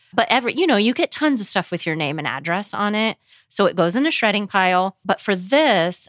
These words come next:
I'm now rolling this over prescription bottles. You know how when you pick up a-, anything that has my name and address on it, I'm rolling my Guard My I D over it. This is quirky,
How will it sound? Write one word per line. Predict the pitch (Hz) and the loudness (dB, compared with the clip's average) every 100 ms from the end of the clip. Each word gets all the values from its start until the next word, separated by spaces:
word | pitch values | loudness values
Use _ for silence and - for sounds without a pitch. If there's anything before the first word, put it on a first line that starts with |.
| - | -2
I'm | 208 311 320 | 0 0 0
now | 233 175 | 0 -2
rolling | 170 175 180 208 226 233 | 0 0 0 0 -2 -2
this | 202 208 - | -2 -4 -4
over | 170 175 185 185 269 370 _ _ - - - | -4 -4 -2 -2 -2 -6 _ _ -20 -16 -6
prescription | 160 - 190 - 247 262 | -4 0 0 2 2 2
bottles. | 240 247 262 247 254 262 - - _ - | 2 2 2 0 0 -4 -6 -10 _ -6
You | 190 | -2
know | 185 170 | 2 2
how | 185 160 | 0 -2
when | 175 | -4
you | 147 | -6
pick | 160 - | -8 -10
up | - - | -4 0
a-, | 226 - | 0 2
anything | 254 277 269 262 | 2 2 0 0
that | 220 | 0
has | 190 185 | 0 0
my | 185 170 | 0 0
name | 160 160 170 | 0 -2 -2
and | 165 | -4
address | - 139 165 170 - | -4 -4 -4 -4 -4
on | 156 156 | -4 0
it, | 226 262 _ _ _ _ - | -2 -2 _ _ _ _ -2
I'm | 180 185 | 0 2
rolling | 165 156 170 185 | 0 0 0 0
my | 165 165 160 - | 0 -2 -6 -4
Guard | 151 147 175 180 | 0 2 0 -4
My | 185 165 - | -2 0 0
I | 175 180 | 0 0
D | 196 190 214 - | -2 -2 -2 0
over | 196 202 269 285 | 2 2 2 2
it. | 339 - _ _ _ | 2 0 _ _ _
This | - 453 - | -2 0 2
is | 640 | -2
quirky, | - - 220 - 370 | -2 2 2 2 2